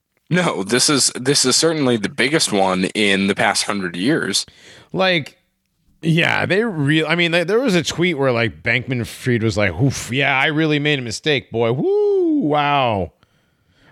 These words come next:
Speaker 2: I guess I should not have done that." You know,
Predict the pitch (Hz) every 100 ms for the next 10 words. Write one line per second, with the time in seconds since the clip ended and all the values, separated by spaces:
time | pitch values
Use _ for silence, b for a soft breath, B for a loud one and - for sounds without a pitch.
0 | - 123 147 135 139 139 - 151 139 139
1 | 143 127 113 123 104 135 135 127 139 107
2 | 95 _ _ _ _ _ _ _ 98 90
3 | 92